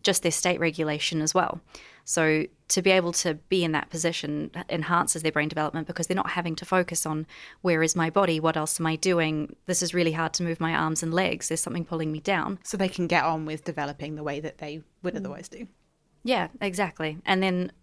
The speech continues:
Speaker 1: from a communication sense as well, they're right there with mum and dad. They can hear their voice, which they've heard the whole way through their development in the womb. So,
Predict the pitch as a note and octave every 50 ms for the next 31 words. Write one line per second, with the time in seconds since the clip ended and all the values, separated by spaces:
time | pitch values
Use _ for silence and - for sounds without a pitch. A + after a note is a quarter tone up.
0 | _ - - - F#3 F3+ F3 - F#3 F#3 F3 F3 E3+ G3 A3+ A3+ - - G3 F3+
1 | - F#3 F3 F3+ - - E3 F#3 G3 F3+ F3+ E3+ E3+ E3 F#3 F#3+ F3+ - - F#3
2 | F3 E3+ E3+ - - F3 E3 E3+ E3+ - F#3 F3 E3+ E3 - E3+ E3 D#3 - E3
3 | E3+ D#3 F3+ F#3 F3+ E3+ F3+ E3+ D#3+ F3+ F3+ F3 E3 - - F#3 - - - F3
4 | F3 E3+ - - - F#3 F3 F3+ F3 E3+ F3 - F3 D#3+ F3 G3 G3+ G3+ G3 F#3
5 | F3+ F3+ - G3 F#3 F3+ F3 F3 D#3+ D#3 D#3 D#3+ E3+ - F#3 F3 F3+ E3+ E3+ -
6 | F3 E3 - - E3+ E3 E3 D#3+ F#3 F3 D#3+ D#3 D3+ D3+ D#3 - - D#3+ D#3 D#3
7 | D#3